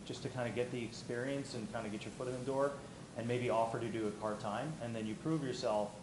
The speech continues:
you know, maybe when the startup raises the next round of funding, they'll say, "Hey, you know, you've already been with us for, like, six months, and you already know our process, so it makes sense to just make you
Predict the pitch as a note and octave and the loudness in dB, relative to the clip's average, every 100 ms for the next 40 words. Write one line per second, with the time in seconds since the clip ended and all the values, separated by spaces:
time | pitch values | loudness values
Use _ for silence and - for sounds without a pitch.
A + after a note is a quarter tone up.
0 | - - - - A#2 A2+ A#2+ B2 A#2+ G#2+ | -12 -12 -12 -8 -4 0 0 2 2 2
1 | C3 A#2 A2 A#2 A2+ G#2+ G#2 G#2 G2+ - | 4 4 4 0 0 0 -4 -2 -4 -4
2 | A2 G2+ G2 - D3 C3+ A2 G#2 G#2 - | -4 -2 -4 0 0 2 0 2 0 -2
3 | - - A#2+ C3+ C3+ G#2 A2+ A2+ D#3 A#2+ | -6 -2 0 2 0 0 -2 2 2 4
4 | C3+ B2 A2+ G#2+ - G#2 G2 - - C3+ | 2 2 0 -2 -2 0 -2 -4 -4 2
5 | B2+ A2 - - - - - A#2+ B2 B2+ | 2 2 -4 -10 -12 -12 -8 -2 4 4
6 | A#2+ A#2 G#2+ A#2+ C3 C3+ A#2 G#2 G2+ A#2+ | 4 4 4 6 4 4 4 4 2 0
7 | G#2+ A#2+ A#2 C3 A2+ - G#2 G#2 A2 G#2+ | 0 -2 0 0 -2 -4 -6 -6 -6 -4
8 | A2+ G#2 | -2 -4